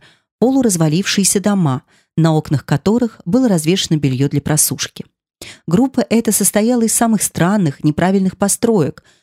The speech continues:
сооруженных из досок, полуразвалившихся стен и висячих садов, среди которых кое-где сверкали стеклянные шары. Миновав казармы и ратушу, молодые люди переходили на другой берег Сены. Здесь, над потемневшими старыми домами,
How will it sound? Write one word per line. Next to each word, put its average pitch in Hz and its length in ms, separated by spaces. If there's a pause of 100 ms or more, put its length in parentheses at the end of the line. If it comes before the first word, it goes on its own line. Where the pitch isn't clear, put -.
сооруженных 175 580
из 185 140
досок, - 520 (320)
полуразвалившихся 165 840
стен 233 380
и 170 140
висячих 202 400
садов, 170 500 (260)
среди 156 320
которых 220 520
кое-где 147 380
сверкали 190 460
стеклянные 135 600
шары. 139 380 (920)
Миновав 226 380
казармы 208 460
и - 20
ратушу, 175 580 (260)
молодые 160 380
люди 233 280
переходили 180 500
на 233 120
другой 165 340
берег 156 260
Сены. 139 500 (380)
Здесь, 160 480 (240)
над 175 160
потемневшими 196 720
старыми 180 440
домами, 185 560